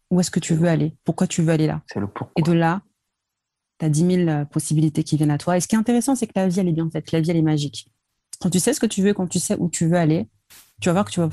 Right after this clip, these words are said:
Speaker 1: tu vas commencer vraiment à attirer vers toi les bons événements, les bonnes circonstances, les bonnes situations, les bonnes personnes qui vont te permettre tout simplement d'avancer vers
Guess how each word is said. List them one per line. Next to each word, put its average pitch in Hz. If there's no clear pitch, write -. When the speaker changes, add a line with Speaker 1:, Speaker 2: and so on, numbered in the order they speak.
Speaker 1:
tu -
vas 165
commencer 165
vraiment 170
à 165
attirer 160
vers 156
toi 151
les 165
bons 185
événements, 160
les 147
bonnes 160
circonstances, 160
les -
bonnes 156
situations, 156
les 165
bonnes 175
personnes 170
qui 165
vont 156
te 170
permettre 165
tout -
simplement 165
d'avancer 165
vers 175